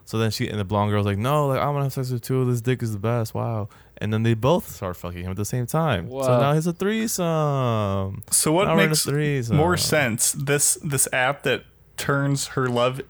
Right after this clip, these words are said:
Speaker 3: towards her brother, or just the fact that he became young?
Speaker 1: Oh, I think, I think
Speaker 3: What's
Speaker 1: the
Speaker 3: better
Speaker 1: weirder one is
Speaker 3: explained?
Speaker 1: the better explained one is the, um,
Speaker 3: This
Speaker 1: yeah.
Speaker 3: app?
Speaker 1: Is the app.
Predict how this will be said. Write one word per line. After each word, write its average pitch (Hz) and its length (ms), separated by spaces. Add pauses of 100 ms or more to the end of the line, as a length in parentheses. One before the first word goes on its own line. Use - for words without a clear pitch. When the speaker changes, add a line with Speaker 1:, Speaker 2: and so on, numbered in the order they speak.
Speaker 3:
towards 127 340
her 120 180
brother, 160 360
or 139 240
just 127 260
the 135 80
fact 127 220
that - 160
he 131 120
became 120 400
young? - 380 (880)
Speaker 1:
Oh, 139 260
I 110 60
think, 190 220 (100)
I 151 80
think - 40
Speaker 3:
What's 202 140
Speaker 1:
the 117 60
Speaker 3:
better 123 280
Speaker 1:
weirder - 20
one 104 40
is 101 40
Speaker 3:
explained? 113 440 (800)
Speaker 1:
the 131 140
better 175 260
explained 123 400
one 110 120
is 101 240
the, 92 580 (580)
um, 87 840 (1900)
Speaker 3:
This 131 140
Speaker 1:
yeah. 95 100 (180)
Speaker 3:
app? - 160 (640)
Speaker 1:
Is 104 240
the 104 240
app. 87 240